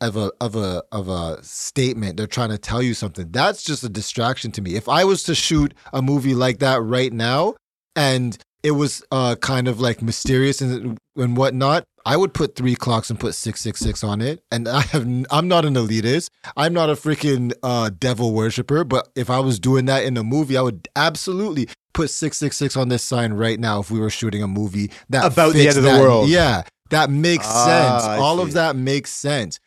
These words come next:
Speaker 1: But when you do something like that where it says, "No, no unions, guys. We gotta do automation." And we're in the world of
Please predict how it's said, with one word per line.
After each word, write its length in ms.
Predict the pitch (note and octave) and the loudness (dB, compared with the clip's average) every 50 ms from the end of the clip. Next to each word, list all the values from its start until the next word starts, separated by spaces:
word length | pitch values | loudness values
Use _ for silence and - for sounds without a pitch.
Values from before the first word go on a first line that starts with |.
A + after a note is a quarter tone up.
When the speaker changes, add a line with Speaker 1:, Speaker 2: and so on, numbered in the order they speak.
| _ - - - | _ -18 -8 -2
Speaker 1:
But 120 | C3 C#3 | 0 0
when 200 | C3+ C#3+ D#3 D#3+ | 2 2 0 0
you 80 | F3+ F#3 | 0 -2
do 160 | D3 F#3 F3+ | -2 -2 -2
something 360 | - F3 E3 C#3 D#3+ D#3 C#3+ | -2 -2 -4 -2 -2 -2 -2
like 280 | C#3+ C#3 C3 A2 F#2 F#2 | 0 0 0 -2 -2 -2
that 320 | C#3 E3 E3+ D#3+ D3+ C3 | 0 2 2 2 2 0
where 140 | A#2+ B2+ C3 | 0 0 0
it 80 | C3 B2 | -2 -2
says, 280 | - C#3 B2+ A#2+ G2+ - - - _ - | -2 -2 -2 -2 -4 -6 -14 -20 _ -8
"No, 400 | G2 A2 C3+ D3 D#3 D3+ C#3+ - - | -4 0 0 2 2 0 -2 -4 -6
no 240 | F2+ G2 G2+ A2 B2+ | -6 -4 -2 -2 0
unions, 500 | C3+ B2+ C3 D3 D#3 C#3+ B2 A#2 G#2 F#2 | 0 0 0 0 0 0 -2 -2 -2 -4
guys. 340 | - G2+ F#2 F#2 G2 G2 - | -4 -4 -4 -4 -4 -6 -6
We 120 | F#2 G2+ | -6 -4
gotta 240 | F#2+ C3 C#3+ C#3 B2+ | -4 -2 -2 -2 -2
do 220 | G#2 G2+ C3 C3 | -2 -2 0 0
automation." 600 | B2 A#2+ A#2+ A#2 G#2+ G#2+ A#2 C3 C#3+ - - A#2 | 2 0 0 0 -2 0 0 -2 -2 -2 -4 -4
And 100 | G#2+ G#2+ | -4 -2
we're 120 | G#2 A#2 A#2 | -2 -2 -2
in 200 | - D3 D3+ D3+ | -2 -2 -2 0
the 100 | C#3+ B2+ | 0 -2
world 500 | A2+ G#2 B2 C#3 D3 D3 C#3+ C3+ B2+ - - | 0 0 0 2 2 2 2 2 0 -2 -4
of 300 | C3 C#3+ D#3 D3 C3+ A#2 | 0 0 2 2 0 -2